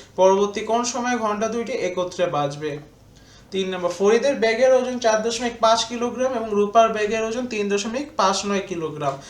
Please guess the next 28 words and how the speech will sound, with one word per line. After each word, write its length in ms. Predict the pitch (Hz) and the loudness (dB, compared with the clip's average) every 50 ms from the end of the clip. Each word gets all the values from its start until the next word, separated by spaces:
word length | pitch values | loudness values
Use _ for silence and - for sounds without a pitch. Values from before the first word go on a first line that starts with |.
| - - | -10 -2
তাদের 300 | - 165 170 175 185 170 | 4 4 4 6 4 4
ব্যাগের 480 | 165 180 185 185 180 180 196 196 190 175 | 6 6 6 6 4 2 -2 -2 -2 0
ওজনের 340 | 180 190 190 185 202 202 202 | 0 0 0 0 -2 -2 -2
পার্থক্য 560 | 196 202 208 214 214 - - 254 247 285 294 - | -2 0 0 0 0 -2 -6 -6 -6 -4 -2 0
কত 300 | 214 196 - - 185 175 180 | 0 0 0 -2 -4 -4 -4
কিলোগ্রাম? 600 | 185 170 160 160 147 143 151 143 139 139 139 - - - - - - - - - | -4 -4 -2 -4 -2 -2 -2 -2 -4 -4 -6 -10 -16 -18 -20 -20 -20 -18 -12 -6
পরে 160 | 196 202 208 | -6 -4 -4
চার, 340 | 202 - 190 147 139 170 226 262 - - - - - - | -2 0 2 2 4 2 2 0 -4 -12 -16 -10 0 6
গতকালের 460 | 170 180 180 233 240 269 277 285 285 | 6 6 8 6 4 2 2 2 2
সর্বোচ্চ 440 | 285 - 240 233 233 262 277 269 302 | 2 2 2 2 4 2 0 0 -2
তাপমাত্রা 640 | 294 - 262 254 254 254 277 277 269 269 285 294 285 | -2 2 2 2 2 2 0 -2 -2 -2 -2 -2 -2
ছিল 300 | 285 - 247 214 196 190 | -2 -2 -4 -2 -2 -2
বত্রিশ 580 | 190 190 190 190 202 196 - 254 240 254 240 262 | -2 0 0 -2 -2 -2 -4 -6 -6 -4 -4 -4
দশমিক 280 | 269 262 247 262 254 254 | -4 -4 -4 -8 -6 0
পাঁচ 240 | - 220 214 226 220 | 0 2 2 2 2
পাঁচ 220 | - 262 254 - - | 0 -2 -2 -2 -2
ডিগ্রি 260 | 240 240 202 240 277 | -4 -6 -4 -4 -6
সেলসিয়াস 500 | - 277 262 247 254 247 - 302 285 277 | -2 0 0 0 0 -2 -4 -4 -4 -4
এবং 160 | - 233 - - | -4 -4 -2 0
আজকের 320 | - 208 208 - - 226 | 0 0 0 0 -2 -2
সর্বোচ্চ 420 | - - 240 214 214 226 233 240 262 | -2 2 2 2 2 2 -2 -4 -4
তাপমাত্রা 760 | - - 254 247 254 254 254 254 247 - 196 196 226 - - - - - - | -2 0 0 0 0 0 -4 -4 -4 -2 -2 -2 -2 -2 -4 -10 -16 -6 0
আঠাশ 400 | 170 180 196 233 247 254 - - | 2 2 2 2 0 -2 -2 -2
দশমিক 280 | 233 233 262 262 262 233 226 | -4 -4 -4 -6 -6 -6 -4
নয় 200 | 214 208 208 208 | -2 0 0 0
সাত 200 | - 254 226 208 | 0 0 -2 -2
ডিগ্রি 300 | 180 208 196 175 196 202 | -2 -6 -6 -4 -4 -4
সেলসিয়াস। 600 | 202 190 175 170 - - - 175 165 143 139 | -2 -2 -4 -4 -4 -8 -6 -6 -4 -4 -6